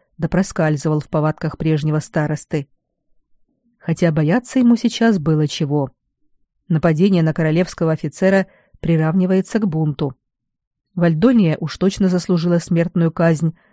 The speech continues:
но Эйнер имел право наказать и старосту,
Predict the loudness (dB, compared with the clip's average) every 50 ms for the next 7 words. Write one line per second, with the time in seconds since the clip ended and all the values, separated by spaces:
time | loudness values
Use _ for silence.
0 | _ _ _ _ _ _ _ -6 -2 0 0 2 4 4 4 4 2 2 0 0
1 | 0 2 2 2 0 0 -2 0 0 0 0 0 0 0 -2 0 0 -2 -2 -2
2 | -4 -6 -6 -2 0 0 2 2 -2 -4 -6 -6 -4 -4 -4 -4